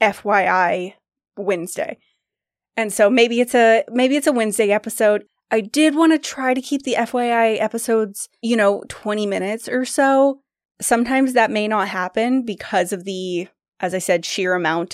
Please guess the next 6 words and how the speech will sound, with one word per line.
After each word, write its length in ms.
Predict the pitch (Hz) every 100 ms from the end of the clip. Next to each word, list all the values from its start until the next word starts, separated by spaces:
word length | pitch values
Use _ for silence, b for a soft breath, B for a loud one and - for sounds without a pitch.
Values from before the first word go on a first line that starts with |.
| -
of 220 | 175 151 -
information 760 | 165 - 170 139 165 - 165
that 140 | 165 180
I 140 | 175
am 340 | 160 160 160 - _ _ -
imparting. 720 | 185 - 175 175 214 262